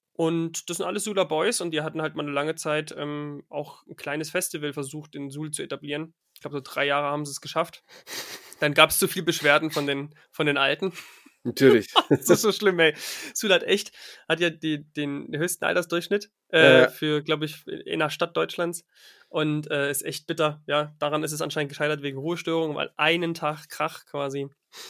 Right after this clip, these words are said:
Speaker 2: Ja, ganz ehrlich,
Speaker 1: Ähm,
Speaker 2: das ist auch, äh, unerträglich. Diese, dieses
Speaker 1: Ja,
Speaker 2: Gesch-,
Speaker 1: ja.
Speaker 2: diese, dieser Krach. Ja.
Speaker 1: Ja, auf jeden Fall, äh, haben da in den, am, am, in, im letzten Jahr, wo es noch stattfand, echt große Namen gespielt. Also, ich glaub,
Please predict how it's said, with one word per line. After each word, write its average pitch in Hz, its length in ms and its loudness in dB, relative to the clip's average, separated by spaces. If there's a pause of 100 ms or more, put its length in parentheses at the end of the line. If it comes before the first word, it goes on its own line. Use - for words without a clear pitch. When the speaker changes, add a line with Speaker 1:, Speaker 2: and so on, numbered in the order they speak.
(320)
Speaker 2:
Ja, 113 100 0
ganz 127 180 4
ehrlich, 139 280 8
Speaker 1:
Ähm, 143 40 -2
Speaker 2:
das 139 180 0
ist 123 140 0
auch, 131 240 4
äh, - 120 -6
unerträglich. 135 760 0 (180)
Diese, 127 200 2
dieses 151 380 4
Speaker 1:
Ja, 190 160 10
Speaker 2:
Gesch-, 165 200 4
Speaker 1:
ja. 151 80 -2
Speaker 2:
diese, 151 260 6
dieser 151 240 6
Krach. - 540 2 (480)
Ja. 117 240 -2 (600)
Speaker 1:
Ja, 151 220 -6 (140)
auf 160 120 2
jeden 185 140 6
Fall, 175 240 6
äh, 156 240 4
haben 175 180 0
da 156 160 2
in 151 120 -4
den, 147 200 -2
am, 143 320 -4
am, 139 360 -8
in, 143 180 -8
im 147 140 -8
letzten - 340 -4
Jahr, 156 520 0
wo 151 80 -6
es 156 100 -6
noch 147 80 -6
stattfand, 156 500 -4 (1200)
echt 185 240 -2
große 175 280 2
Namen 156 240 6
gespielt. 156 360 -2
Also, 147 380 -2
ich - 80 -20
glaub, 151 240 -4